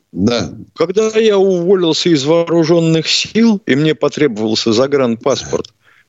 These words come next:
Speaker 2: ребятки, которые курировали наши высокоусаемые главки, сказали: «Миша, нет проблем. Мы дадим заключение, ты можешь получить загранпаспорт, но при условии, что выезд будет осуществляться при круглосуточной твоей охране».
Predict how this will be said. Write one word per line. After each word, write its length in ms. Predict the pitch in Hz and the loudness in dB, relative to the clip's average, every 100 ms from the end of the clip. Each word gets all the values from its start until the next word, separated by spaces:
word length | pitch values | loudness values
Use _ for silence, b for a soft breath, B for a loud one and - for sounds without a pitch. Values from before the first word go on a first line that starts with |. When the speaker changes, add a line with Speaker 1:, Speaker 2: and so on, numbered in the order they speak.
| - | -2
Speaker 2:
ребятки, 440 | 151 180 233 160 | 0 0 -2 -2
которые 440 | - - 120 98 | -4 -2 0 0
курировали 480 | 98 143 139 107 104 | 0 0 2 0 0
наши 360 | 110 113 - 92 | 0 -2 -4 -6
высокоусаемые 840 | 95 117 - 123 117 113 92 92 | -4 -4 -2 -2 0 -2 0 0
главки, 340 | 107 127 104 - | 0 0 0 -6
сказали: 380 | - 123 127 117 | -4 -2 0 0
«Миша, 320 | 156 127 101 | 0 -2 0
нет 240 | 139 170 | 0 0
проблем. 480 | - 156 131 113 78 - _ _ _ _ _ _ | -2 -2 0 -2 -2 -10 _ _ _ _ _ _
Мы 140 | 143 | 0
дадим 360 | 170 190 180 135 | 0 0 0 0
заключение, 720 | 120 - 131 - 196 190 135 | 0 -2 -2 0 0 2 0
ты 180 | - 147 | -2 -2
можешь 340 | 160 135 - - | 0 0 -2 -2
получить 420 | 123 113 - 98 | -2 0 -2 -2
загранпаспорт, 880 | 101 117 113 117 190 202 - 107 - b b b b b - | 0 0 0 0 -2 -2 -2 -6 -6 b b b b b 0
но 160 | 135 | 0
при 180 | 147 - | 0 0
условии, 580 | 143 135 - 156 135 127 | 0 0 2 2 2 0
что 240 | 110 - | 0 0
выезд 400 | 135 190 226 156 120 | 0 2 2 2 0
будет 300 | 120 113 113 | 0 0 -2
осуществляться 640 | 104 - - 104 87 92 | -4 -6 -2 -2 -2 -8
при 240 | - 123 | -4 -2
круглосуточной 1120 | 131 - 135 127 147 139 - 208 196 - 147 123 | -2 -4 0 2 2 2 0 0 0 0 0 0
твоей 400 | 120 117 139 147 | 0 2 2 2
охране». 500 | 117 95 90 90 | 0 -2 -2 -4